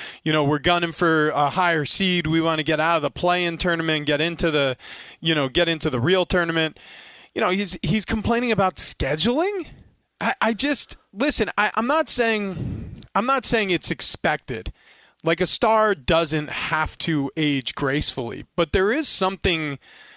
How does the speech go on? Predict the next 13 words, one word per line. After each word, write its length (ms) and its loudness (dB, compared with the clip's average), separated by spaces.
I 100 4
don't 120 2
know. 260 4
It's, 180 -2
there's 280 2
just 260 0
something 520 0
that, 360 2
that 360 0
really 380 0
sort 260 2
of 220 -4
grates 680 0